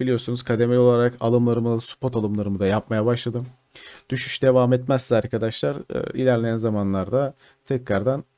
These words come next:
alacağım. U S D T dominans dokuzlar, onlar. Hani, e, neredeyse Haziran'daki olay tekrardan yaşandı. Gördüğünüz gibi skala aynı gidiyor arkadaşlar. Başka bir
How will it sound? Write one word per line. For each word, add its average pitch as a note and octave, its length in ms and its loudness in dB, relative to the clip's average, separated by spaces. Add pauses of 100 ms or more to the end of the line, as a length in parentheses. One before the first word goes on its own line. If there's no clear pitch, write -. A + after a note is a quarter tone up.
alacağım. A2+ 420 -2 (300)
U B2+ 140 4
S B2 120 -6
D B2+ 80 -2
T B2+ 140 -4
dominans B2+ 540 0 (260)
dokuzlar, A#2+ 500 0
onlar. A2+ 680 -2 (640)
Hani, A2 320 -2 (160)
e, G2+ 40 -4 (300)
neredeyse C3 760 0 (600)
Haziran'daki B2+ 800 2
olay B2 280 4
tekrardan A2 600 -2
yaşandı. F#2 520 -6
Gördüğünüz B2 520 0
gibi A2+ 140 -6
skala C#3+ 460 4
aynı C3 360 2
gidiyor F#2 320 -2
arkadaşlar. G2 560 -6
Başka A#2 380 -2
bir B2 200 0